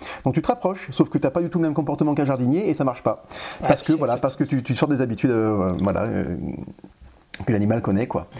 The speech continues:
Speaker 1: Voilà, donc faire très attention. Euh, par rapport à l'odeur, tiens, euh, comment, comment tu t'y prends pour, euh,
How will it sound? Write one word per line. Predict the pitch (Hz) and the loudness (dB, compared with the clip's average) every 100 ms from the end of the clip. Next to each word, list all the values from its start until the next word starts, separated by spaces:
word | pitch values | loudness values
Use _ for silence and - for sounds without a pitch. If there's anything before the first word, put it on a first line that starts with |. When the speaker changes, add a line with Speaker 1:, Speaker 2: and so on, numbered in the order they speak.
| - - | -14 -2
Speaker 1:
Voilà, | 131 | 0
donc | 139 | 0
faire | 139 165 | -2 -2
très | 165 | -2
attention. | 156 151 - 202 151 | -2 -2 -2 0 0
Euh, | 147 | 0
par | 202 | 0
rapport | 254 330 - | 0 -2 0
à | 180 | 0
l'odeur, | 175 165 202 - | 2 0 -2 -2
tiens, | 151 165 - | 0 0 0
euh, | 135 131 | 2 0
comment, | 127 190 214 | 0 0 0
comment | 202 175 180 | 0 -2 -2
tu | 180 170 151 | -2 -4 -2
t'y | 165 | -4
prends | - 165 | -2 -2
pour, | 185 147 | 0 0
euh, | 131 | 0